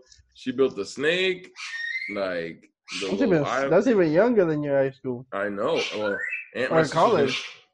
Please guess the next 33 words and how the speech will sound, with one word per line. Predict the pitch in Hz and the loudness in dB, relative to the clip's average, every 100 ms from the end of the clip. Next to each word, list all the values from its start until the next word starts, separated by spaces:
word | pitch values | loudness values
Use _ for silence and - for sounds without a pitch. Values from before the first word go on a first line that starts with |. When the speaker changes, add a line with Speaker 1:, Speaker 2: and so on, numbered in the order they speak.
| - | -8
Speaker 1:
This | 120 135 | -6 -6
is | 113 95 | -10 -8
like, | 104 98 95 - | -4 -4 -6 -4
uh, | 104 | -2
this | 98 120 | -2 -4
is | 110 90 92 | -10 -16 -10
middle | 104 120 | -4 -4
school | 104 - 98 | -4 -10 -14
probably. | 87 95 90 87 - - 960 - _ - - - - | -10 -10 -8 -8 -8 -10 -12 -20 _ -20 -20 -14 -4
This | 143 | -2
Speaker 2:
Is | |
it | 135 | 0
Speaker 1:
picture | 160 - | -2 2
Speaker 2:
sure? | 156 | 2
Speaker 1:
is | 143 | 2
from | 147 | -2
my | 131 | -2
memories | 117 127 139 139 139 | 0 0 0 -2 -2
from | 117 101 | -6 -6
seven | - 123 127 123 | -2 0 0 -2
years | 127 127 | -4 -4
ago. | 131 147 151 151 - - - - - - | -6 -6 -4 -6 -6 -8 -6 -8 -10 -10
So | - 113 110 | -2 -2 -2
this | 110 113 | -6 -8
is | 117 | -10
probably | - 139 139 135 | -4 -2 -2 -4
either, | 123 113 | -4 0
if | - - - | 2 2 4
it's | 1077 | 4
not | - 1077 | 4 2
seven | - 156 | 0 0
years | 165 165 | -2 -4
ago, | 156 | 0